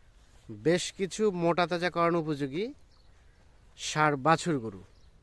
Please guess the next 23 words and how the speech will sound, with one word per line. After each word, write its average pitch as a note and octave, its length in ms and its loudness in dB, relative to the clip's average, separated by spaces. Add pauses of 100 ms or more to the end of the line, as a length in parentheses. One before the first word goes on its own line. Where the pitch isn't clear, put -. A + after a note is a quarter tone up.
(1040)
আর A2+ 260 -12 (160)
এই F#3+ 160 4
পাশে G#3 280 2
দেখছি F3 400 0
আমরা C3+ 420 0 (1000)
মহিলা D3 360 2
উদ্যোক্তা, D#3+ 440 -2
সেই E3 220 -2
সাথে D3 320 -2
এক B2 160 -6
ভাই, B2+ 240 -4
ভাই C3+ 260 -2
বোন C3+ 200 0
দুইজন D3+ 300 0
মিলেই E3+ 220 2
কিন্তু E3+ 180 -2
এই D#3+ 60 -2
খামারটি D3+ 380 -4
পরিচালনা C3+ 460 -4
করে। C3+ 220 -10 (960)
আমরা B2 380 -4
একটু C3 300 -6
শুরুতেই F#3 680 0